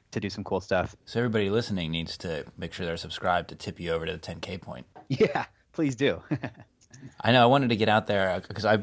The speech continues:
Speaker 2: I end up in New York almost every month for work, but I can never get, like, an afternoon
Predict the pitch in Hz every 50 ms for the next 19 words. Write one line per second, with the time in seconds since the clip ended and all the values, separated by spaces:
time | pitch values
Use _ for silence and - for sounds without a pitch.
0 | - - - 123 143 139 127 113 98 - 104 95 95 98 107 104 - - - 101
1 | 104 98 95 - - 95 95 90 92 98 98 - - 95 90 90 85 82 - -
2 | 80 - - - 92 90 85 - 98 95 98 92 95 87 80 98 92 - - _
3 | _ _ - - 90 82 82 - - - - 92 90 90 92 90 - 95 87 85
4 | 87 90 87 85 85